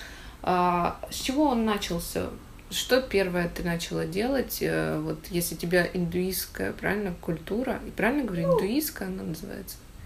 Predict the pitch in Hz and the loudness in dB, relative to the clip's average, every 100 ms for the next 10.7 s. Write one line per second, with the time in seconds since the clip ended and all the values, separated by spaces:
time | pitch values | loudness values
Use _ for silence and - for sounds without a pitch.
0 | - - 175 165 214 220 - - - 294 | -6 2 2 4 0 0 0 -2 0 0
1 | 294 415 349 262 254 294 277 277 - 196 | 2 4 4 2 6 6 4 0 0 0
2 | 190 196 185 - 190 185 190 185 233 240 | 0 -2 -2 -4 -6 -4 -6 -6 -6 -6
3 | - - 196 196 - - - - - 185 | -8 -6 -6 -6 -12 -16 -16 -16 0 6
4 | 226 226 - 233 240 226 202 196 190 202 | 8 8 6 2 2 -2 -2 -2 -4 -2
5 | 196 202 196 185 180 180 185 185 - - | 0 0 -2 -4 -6 -6 -8 -10 -12 -6
6 | 190 185 180 - 185 185 185 247 277 285 | -6 -6 -8 -8 -8 -6 -2 0 2 4
7 | 226 240 262 254 269 262 254 262 226 226 | 4 4 2 2 0 0 0 0 2 2
8 | 214 190 175 214 233 220 208 180 175 - | 4 2 2 2 2 2 2 2 0 -2
9 | - 190 185 196 214 185 180 185 165 - | -6 -6 -2 0 0 0 0 0 0 -4
10 | - 151 - - - 196 | -4 -6 -8 -10 -8 -10